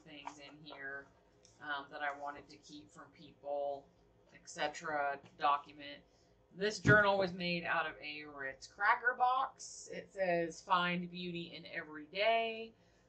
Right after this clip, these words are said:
I did some texture. This was obviously some kind of glo-, this was probably Mod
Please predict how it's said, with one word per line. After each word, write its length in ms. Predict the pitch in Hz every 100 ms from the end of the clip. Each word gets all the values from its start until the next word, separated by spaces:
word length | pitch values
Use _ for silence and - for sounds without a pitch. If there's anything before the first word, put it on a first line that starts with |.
| -
I 120 | 175
did 600 | 170 165 160 156 147 147 139 _ _
some 180 | - - 262
texture. 1300 | - 226 220 226 208 208 202 202 202 202 196 196 185 _ _ _ _ _ _ _ -
This 180 | 165 170
was 140 | 170 -
obviously 920 | 170 165 165 170 170 175 170 165 156
some 220 | 156 165 160 175
kind 180 | 160 151
of 80 | 143 139
glo-, 340 | 135 143 -
this 140 | 143 -
was 100 | -
probably 300 | 156 147 139 131 -
Mod 200 | 135